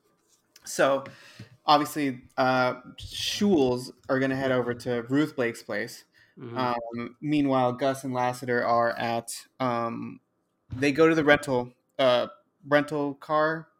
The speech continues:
Speaker 1: uh, what do you call
Speaker 2: Mm-hmm.
Speaker 1: it? Like a dealer, not a dealer, rental car place, whatever. They
Speaker 2: Mm-hmm.
Speaker 1: go there, and, you know,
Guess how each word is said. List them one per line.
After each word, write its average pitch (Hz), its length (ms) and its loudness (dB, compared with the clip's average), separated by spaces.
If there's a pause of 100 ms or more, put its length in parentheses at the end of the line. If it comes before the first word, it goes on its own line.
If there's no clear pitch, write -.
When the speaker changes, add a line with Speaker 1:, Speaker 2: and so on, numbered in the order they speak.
Speaker 1:
uh, 139 400 -6 (580)
what - 40 -18
do 160 60 -8
you 165 60 -10
call 180 220 -8
Speaker 2:
Mm-hmm. 123 100 -8
Speaker 1:
it? 117 60 -14 (120)
Like 135 120 -10
a 131 60 -8
dealer, 143 380 -2
not 175 340 -8
a 139 40 -14
dealer, 135 220 -2 (100)
rental 208 240 0
car 160 160 4
place, - 300 -8
whatever. 151 260 0 (540)
They 175 100 -4
Speaker 2:
Mm-hmm. 180 140 4
Speaker 1:
go 175 40 2
there, 131 440 4 (160)
and, 131 640 0
you 139 80 -6
know, 120 260 -4